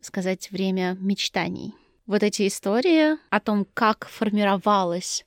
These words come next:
Австралия и как вообще появлялся мир, они называются Dream Time Stories. Истории,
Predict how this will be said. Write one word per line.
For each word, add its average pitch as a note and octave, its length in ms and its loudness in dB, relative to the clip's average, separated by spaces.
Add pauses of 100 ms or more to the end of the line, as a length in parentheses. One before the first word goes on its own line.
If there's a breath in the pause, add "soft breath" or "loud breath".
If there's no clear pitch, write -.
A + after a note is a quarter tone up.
Австралия G#3+ 840 -2 (160)
и G#3+ 60 -4
как - 300 0
вообще F#3+ 240 -2
появлялся F#3+ 640 -2
мир, G3+ 320 -4 (580 loud breath)
они F#3 260 0
называются A#3 760 0
Dream G#3 600 -2
Time D#3+ 380 -4
Stories. - 920 -8 (220)
Истории, E4+ 760 0